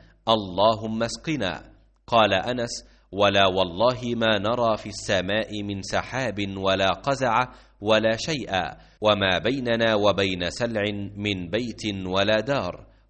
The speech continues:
قال: "فطلعت من ورائه سحابة مثل الترس،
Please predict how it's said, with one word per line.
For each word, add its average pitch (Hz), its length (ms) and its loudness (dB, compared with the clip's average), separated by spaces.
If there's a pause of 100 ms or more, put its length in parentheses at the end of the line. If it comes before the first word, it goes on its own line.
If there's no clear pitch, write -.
قال: 123 260 0 (460)
"فطلعت 107 720 0
من 104 180 -6
ورائه 101 760 0
سحابة 107 720 -4
مثل 98 500 -6
الترس، - 640 -10